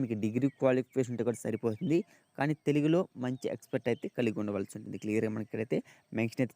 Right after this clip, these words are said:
చేయడం జరిగింది. ఎక్స్పీరియన్స్ కానీ, రైటింగ్ ప్రొఫెషనల్లీ, కాపీ రైటర్ కానీ, జర్నలిస్ట్ కానీ, టెక్నికల్ రైటర్ కానీ, ఎడిటర్ కానీ, so ఇలాంటి వాళ్ళు ఉంటే ఇంకా మంచి అవకాశం అమ్మ వాళ్ళకి, ఓకేనా? Enrollment or completion in the graduate program related to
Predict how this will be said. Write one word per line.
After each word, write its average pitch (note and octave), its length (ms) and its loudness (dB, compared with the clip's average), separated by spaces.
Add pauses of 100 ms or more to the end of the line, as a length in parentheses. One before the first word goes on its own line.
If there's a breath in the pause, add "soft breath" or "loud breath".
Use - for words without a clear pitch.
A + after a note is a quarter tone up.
చేయడం G#2+ 260 2
జరిగింది. G#2 300 0 (380 soft breath)
ఎక్స్పీరియన్స్ C3 500 0
కానీ, A#2+ 180 2 (200)
రైటింగ్ A#2+ 360 0
ప్రొఫెషనల్లీ, A#2 580 -2 (160)
కాపీ A#2+ 320 0
రైటర్ A2 300 2
కానీ, A#2 140 -2 (120)
జర్నలిస్ట్ A#2 460 -2
కానీ, A2+ 160 -4 (100)
టెక్నికల్ A#2 460 -4
రైటర్ A2 280 -2
కానీ, A2 220 0
ఎడిటర్ A2 380 0
కానీ, B2 160 0 (340 loud breath)
so - 40 0 (100)
ఇలాంటి C#3+ 340 4
వాళ్ళు C3+ 200 4
ఉంటే B2+ 140 2 (140)
ఇంకా B2 160 0 (260)
మంచి A#2+ 240 -2
అవకాశం A2 380 -4
అమ్మ G#2+ 160 -4
వాళ్ళకి, G#2+ 220 -6 (160)
ఓకేనా? C#3+ 240 0 (400 soft breath)
Enrollment D3+ 480 2 (160)
or B2 60 4 (140)
completion A#2+ 460 -2 (160)
in B2 140 -2
the A2 120 0
graduate A2 460 0
program B2 320 -2 (400 soft breath)
related C#3+ 460 4 (340)
to C#3 60 2